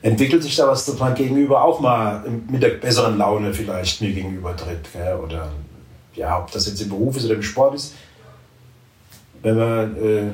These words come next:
den Tag was Positives abgewinnen kann und auch wenn's sch-, scheinbar schlecht ist,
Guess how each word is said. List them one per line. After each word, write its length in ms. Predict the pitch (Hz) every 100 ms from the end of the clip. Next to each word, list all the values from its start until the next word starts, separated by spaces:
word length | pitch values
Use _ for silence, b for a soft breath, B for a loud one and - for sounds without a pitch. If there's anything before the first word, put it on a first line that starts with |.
| 101
den 140 | 107
Tag 260 | 113 120 -
was 160 | 117
Positives 420 | 139 143 139 131 123
abgewinnen 460 | - - 131 127
kann 260 | - 120 120
und 260 | 113 104 - - - - -
auch 160 | 120
wenn's 160 | 127 123
sch-, 180 | - - - _ _ _ _ _ _ - -
scheinbar 420 | - 113 120 127
schlecht 340 | 113 117 117 117
ist, 300 | 107 -